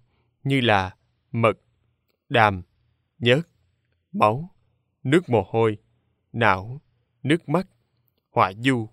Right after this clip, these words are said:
nước miếng, nước mũi, tủy, nước tiểu, hay là sự ước im, cách ước im, sự mềm dẻo, cách mềm dẻo,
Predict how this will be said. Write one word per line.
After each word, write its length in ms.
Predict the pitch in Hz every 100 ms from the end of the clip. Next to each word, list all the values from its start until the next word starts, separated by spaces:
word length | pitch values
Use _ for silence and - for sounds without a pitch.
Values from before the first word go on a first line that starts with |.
| _ _ _ _ -
nước 240 | 147 -
miếng, 340 | 120 117 151 185 _ _ _ _
nước 240 | 143 135 120
mũi, 380 | 107 95 113 151 _ _ _ _ _ -
tủy, 380 | 190 98 113 147 _ _ _ _
nước 280 | 139 165 -
tiểu, 360 | - 104 98 131 _ _ _
hay 200 | - 143
là 380 | 123 104 95 95
sự 380 | - - 120 -
ước 140 | 135 180 -
im, 240 | 131 113 104 _ _ _ _ _ _
cách 140 | 143 156
ước 180 | - 165 -
im, 260 | 131 117 104 _ _ _ _ _ _
sự 340 | - - 113 95
mềm 220 | 107 101
dẻo, 420 | 117 107 95 127 - _ _ _ _ -
cách 240 | 202 -
mềm 260 | 127 104 -
dẻo, 340 | 107 95 120